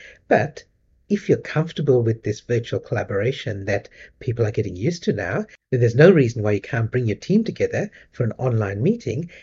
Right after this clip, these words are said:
and then have that external consultant or that regional manager or, or some outside expert join that meeting, and they can provide their expertise and their ideas in that meeting, and then they leave at the end of the meeting.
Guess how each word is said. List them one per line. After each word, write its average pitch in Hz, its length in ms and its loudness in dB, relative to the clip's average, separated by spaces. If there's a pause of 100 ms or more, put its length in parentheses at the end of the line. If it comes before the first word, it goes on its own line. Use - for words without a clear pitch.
(120)
and 139 140 2
then 147 180 10
have 131 500 2
that 113 340 0 (300)
external 107 460 -2
consultant 131 800 -4 (260)
or 120 180 4
that 110 400 0 (100)
regional 120 440 2
manager 120 640 4
or, 110 220 0 (100)
or 120 140 -2
some 117 240 -2
outside 131 400 0
expert 165 520 -2 (420)
join 147 360 6
that 117 220 2
meeting, 175 580 0 (200)
and 117 260 2
they 120 100 6
can 117 180 -4
provide 113 640 0
their 120 220 4
expertise 113 580 -2
and 104 140 -4
their 113 260 4
ideas 107 580 -2 (140)
in 131 160 -2
that 107 180 -2
meeting, 175 460 -4 (260)
and 147 140 6
then 156 120 10
they 151 100 10
leave 220 260 2
at 104 80 -2
the 117 100 0
end 110 100 2
of - 40 -8
the 104 60 -8
meeting. 110 440 -6